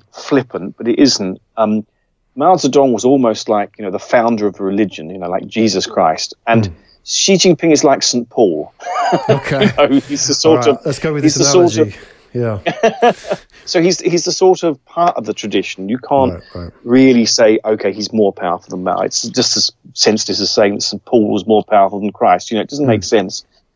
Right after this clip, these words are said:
Speaker 1: Uh, he's part of that tradition, the Communist Party's tradition in China.
Speaker 2: Right. So for those that follow China or have seen the news recently, th-, obviously the most important news, and you can explain this better than me, is that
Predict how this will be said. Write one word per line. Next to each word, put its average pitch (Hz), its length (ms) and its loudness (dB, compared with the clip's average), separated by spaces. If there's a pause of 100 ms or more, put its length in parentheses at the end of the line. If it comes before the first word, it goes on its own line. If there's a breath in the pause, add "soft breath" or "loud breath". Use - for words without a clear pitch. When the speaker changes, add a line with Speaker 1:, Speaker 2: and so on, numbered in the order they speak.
(200)
Speaker 1:
Uh, 101 140 2
he's 117 180 2
part 127 380 0
of 98 120 -4
that 104 220 2 (160)
tradition, 95 600 -6
the 98 100 -6
Communist 107 420 -2
Party's 101 400 0
tradition - 420 -8
in 82 80 -12
China. 87 360 -4 (500)
Speaker 2:
Right. 139 320 -4 (220 loud breath)
So 156 300 -4 (440)
for 147 140 -8
those 156 300 -4
that 147 200 -6
follow 123 440 -4
China 110 680 -4 (760)
or 120 400 -2
have 120 140 -4
seen 143 200 -6
the 120 80 -4
news 120 260 -4
recently, 120 400 -6
th-, 113 140 -14 (200)
obviously 131 300 -4
the 113 160 -4
most 120 460 -4
important 113 600 -6 (280)
news, 123 640 -4 (140)
and 117 160 -4
you 135 200 -4
can 139 120 -4
explain 127 260 -6
this 110 120 -4
better 117 200 -4
than 107 160 -6
me, 120 200 -2
is 107 160 -6
that - 360 -8